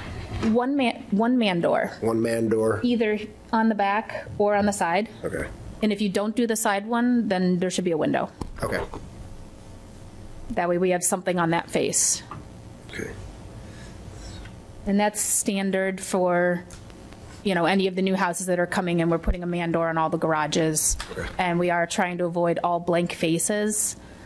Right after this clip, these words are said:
Speaker 1: Um, having something, and it doesn't always have to be a window. Sometimes it's a bump in and an out and a little roof. Sometimes it's a chimney. It doesn't have to necessarily be a window, but it gives, um, character to the sides so that they're not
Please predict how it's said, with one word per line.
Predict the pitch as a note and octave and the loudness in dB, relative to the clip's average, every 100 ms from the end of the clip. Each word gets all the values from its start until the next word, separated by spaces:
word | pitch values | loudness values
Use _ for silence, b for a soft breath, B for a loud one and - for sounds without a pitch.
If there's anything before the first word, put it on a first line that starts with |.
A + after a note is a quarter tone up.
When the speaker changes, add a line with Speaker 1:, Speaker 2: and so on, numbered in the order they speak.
| B B B - - | B B B -8 -2
Speaker 1:
Um, | E3 D#3+ D#3+ D#3+ - - - - - | 0 2 2 0 -6 -20 -20 -16 -2
having | G3 F#3 F3+ | 0 0 0
something, | - F#3 E3+ F3 | 0 -2 -2 0
and | F3+ | 2
it | F#3+ | 2
doesn't | A#3+ A#3 A3+ | 0 0 2
always | G#3+ G3+ | 2 2
have | G#3 | 0
to | G#3 | 0
be | F#3+ | 0
a | F3+ | 2
window. | F3+ E3 | 4 2
Sometimes | E3 F#3+ F3+ F#3 F3 F3+ | 2 0 2 2 4 2
it's | F3 | 2
a | E3 | 0
bump | D#3+ F3 E3+ | 2 -2 2
in | F3+ F3+ | 2 4
and | F3 | 4
an | F3 | 4
out | E3+ E3+ E3+ | 2 2 2
and | F3+ | 2
a | |
little | E3+ E3+ E3 | 4 2 2
roof. | E3 D3+ D#3 | 2 2 0
Sometimes | - F#3 F3+ F#3+ F#3 | 0 0 0 0 0
it's | F#3 | 0
a | F#3 | 0
chimney. | - - F3 D#3+ D3+ D3+ F3+ | 0 0 2 2 2 2 2
It | F#3+ F3+ F#3 | 2 0 2
doesn't | G3 F#3 - | -2 -2 -4
have | F3+ - | -4 0
to | |
necessarily | F3+ E3 F3 F3 F3 | 0 2 2 2 2
be | E3 E3+ | 2 2
a | D#3+ | 2
window, | D#3+ E3+ F3 F#3 - B B B B B | 2 2 2 0 -4 B B B B B
but | G#3 F#3+ | -2 0
it | F#3 F3+ | 0 0
gives, | G3+ F#3+ F#3 F3+ F3 - - | -2 -2 -4 -2 0 0 0
um, | F3+ E3 E3 | 0 2 0
character | - G#3+ F#3 F3+ F#3 E3 | 0 0 0 0 -2 -2
to | - | 0
the | E3+ | 0
sides | - D#3+ D#3+ D#3+ - | 2 0 0 0 0
so | E3+ | 2
that | E3 D#3 | 0 0
they're | E3+ | 0
not | E3 E3 | 2 0